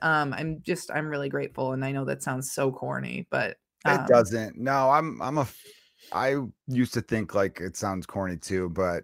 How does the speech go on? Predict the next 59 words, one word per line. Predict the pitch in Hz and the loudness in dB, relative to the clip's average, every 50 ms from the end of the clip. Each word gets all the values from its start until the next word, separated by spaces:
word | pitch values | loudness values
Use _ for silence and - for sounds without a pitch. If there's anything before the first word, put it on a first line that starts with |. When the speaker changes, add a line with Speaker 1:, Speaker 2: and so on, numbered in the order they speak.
| - _ - | -8 _ -8
Speaker 2:
now | 98 107 104 104 104 | -4 0 2 2 4
I | 95 101 | 4 2
don't | 104 95 92 | 2 2 0
know. | 87 80 80 80 | 0 0 -2 -2
I'm | 69 - 104 101 | -4 -4 0 2
getting | 110 107 107 | 4 4 4
a | 101 | 4
little | 95 101 98 85 | 4 2 2 2
bit | 92 87 | 0 2
wiser | 87 92 90 90 87 80 85 87 | 4 6 6 6 6 4 0 -2
in | 85 | -2
my | 85 85 | -2 -2
years, | 85 85 85 85 82 | 0 0 -2 -2 -2
hopefully. | - 90 85 - - 90 87 82 82 78 - - - - | -2 -2 -2 -2 -2 -2 0 0 0 -2 -4 -12 -10 2
Speaker 1:
Mm-hmm. | - 220 185 196 180 175 | 2 4 4 4 4 4
Speaker 2:
And | 95 95 95 92 | 4 2 4 4
I | 98 104 | 4 6
like | 104 107 107 104 90 - | 8 10 8 8 6 4
hearing | - 104 95 92 87 | 0 2 2 2 0
people | - 98 90 82 - 87 80 | -2 -4 -4 -2 -4 -6 -6
think | - - 90 87 82 - | -4 -4 -4 -4 -4 -8
to | 90 | -8
themselves, | 80 82 76 - 87 80 78 76 71 - - - _ | -8 -6 -4 -2 -2 -2 -2 -2 -4 -8 -12 -12 _
"Yeah, | - - 135 135 | -8 -4 -4 -4
this | 101 87 110 - - | -2 -4 -4 -4 -4
is | 92 - | -6 -4
crazy. | - 113 113 110 87 - - - - | -2 -2 -2 -2 -2 -4 -10 -8 -6
This | 92 92 - 98 | -6 -4 -2 -4
is | 90 - | -4 0
cool. | - 98 92 87 90 87 - - - - - _ | 2 4 4 6 4 2 0 -2 -14 -20 -16 _
This | - - | 4 4
Speaker 1:
'Cause | 294 254 | 6 6
Speaker 2:
is | 269 254 | 4 4
Speaker 1:
it, | |
Speaker 2:
someone | 277 202 196 185 | 4 2 4 4
I | |
was | 214 233 | 4 6
Speaker 1:
yeah. | 269 254 175 123 - 180 - - | 6 6 6 4 2 -2 0 2
Speaker 2:
a | 101 | 4
fan | 98 95 98 | 4 4 4
of, | 95 85 | 2 2
and | 87 | 2
now | 90 92 | 4 4
I | 95 | 4
get | 90 82 | 4 2
to | - 85 | 4 2
open | 90 85 92 95 | 2 2 0 -2
for | - - 101 | -2 -2 -2
'em, | 90 - _ _ | -2 -4 _ _
and | - 95 98 101 104 | -6 -4 -2 0 2
they're | 104 98 95 | 4 6 6
awesome | 98 101 98 - 104 | 6 4 4 2 0
on | 98 95 | -2 0
top | 87 98 92 90 87 - | 2 2 2 2 2 0
of | 92 | -2
that, | 95 95 98 95 - - - | 0 2 2 2 0 -2 -4
and | 90 92 95 98 | -4 -2 0 0
you're | 95 85 | 0 2
grateful." | - 95 92 98 92 - - 113 113 110 | 4 6 6 6 6 4 6 6 6 4